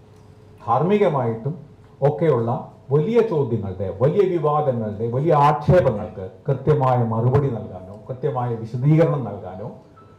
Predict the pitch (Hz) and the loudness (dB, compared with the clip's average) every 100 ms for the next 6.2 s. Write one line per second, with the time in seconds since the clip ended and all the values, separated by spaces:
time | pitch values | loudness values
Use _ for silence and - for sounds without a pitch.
0 | - - 175 220 196 196 214 208 180 131 | -20 -6 0 2 2 2 2 4 2 2
1 | 117 117 143 - - - - - 120 120 | -2 -4 -6 -10 -20 -20 -16 -6 -2 2
2 | 135 123 - 127 - - - - - - | 4 4 2 -2 -4 -8 -20 -20 -8 -4
3 | 117 123 113 107 120 - - - - - | -2 -2 -4 0 0 0 -2 -8 -10 -20
4 | - - - - 110 - 110 - 110 120 | -20 -20 -20 -10 -8 -6 -6 -6 -6 -8
5 | - - - - - 120 123 127 123 - | -12 -20 -20 -20 -2 0 2 4 2 0
6 | - 117 | -6 -4